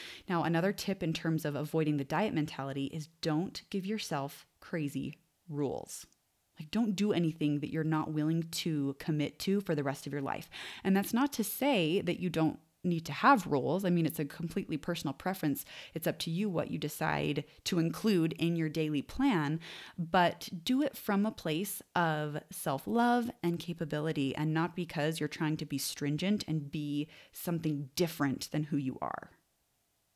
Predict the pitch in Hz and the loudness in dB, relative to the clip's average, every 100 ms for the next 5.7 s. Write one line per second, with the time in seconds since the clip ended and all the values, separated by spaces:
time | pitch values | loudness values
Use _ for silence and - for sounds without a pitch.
0 | _ - - 147 - - _ - - - | _ -12 -2 -2 -4 -12 _ -18 -16 -14
1 | - 180 - 233 233 208 - 160 202 254 | -8 -6 2 2 4 0 2 2 4 4
2 | 247 _ _ _ _ _ _ _ - 180 | 2 _ _ _ _ _ _ _ -10 -8
3 | - - 202 196 202 269 - 214 - - | -6 -2 2 2 0 -2 -4 -6 -6 -4
4 | 165 196 - - 175 170 - - - 165 | -2 -2 -8 -6 -4 -4 -8 -8 -8 -4
5 | 151 165 190 214 - - | -2 0 0 -2 -6 -12